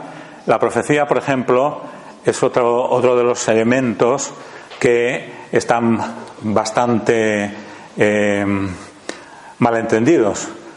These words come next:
O sea, la profecía no es, es lo que en la antigüedad podíamos llamar las escuelas de iluminación. O sea, un profeta no es alguien que predice el futuro, en el sentido bíblico del término. Un profeta, eh, o sea, lo-, los profetas que han pasado,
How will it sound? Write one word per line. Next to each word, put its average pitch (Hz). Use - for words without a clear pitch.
O -
sea, 117
la 110
profecía 143
no 135
es, -
es 143
lo 147
que 135
en 113
la 107
antigüedad 110
podíamos 123
llamar 131
las 117
escuelas 117
de 113
iluminación. 95
O 117
sea, 120
un 151
profeta 147
no 139
es 131
alguien 127
que 127
predice 113
el 110
futuro, 107
en 101
el 95
sentido 101
bíblico 107
del 98
término. 98
Un 123
profeta, 147
eh, 117
o -
sea, -
lo-, 123
los 120
profetas 165
que 135
han 127
pasado, 120